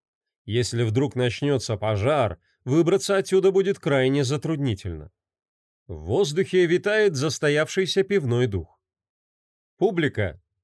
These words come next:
хипстер на хипстере. Они сидят на металлических складных стульях, стоят, прислонившись к стене в дальнем углу помещения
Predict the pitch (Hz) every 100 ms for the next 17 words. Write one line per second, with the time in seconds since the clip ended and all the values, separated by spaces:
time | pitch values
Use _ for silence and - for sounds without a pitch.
0 | _ 202 214 - - 202 190 202 196 -
1 | 107 - 107 90 85 _ _ _ _ _
2 | - 147 220 220 185 190 185 190 170 160
3 | 147 156 165 - 135 - 135 - 127 127
4 | 113 117 - - 147 135 131 - _ _
5 | _ - - 214 214 160 151 139 _ _
6 | - 147 156 147 151 156 123 139 117 -
7 | - 139 147 180 - _ 120 117 151 170
8 | 156 151 147 151 135 139 143 - 190 175
9 | 127 107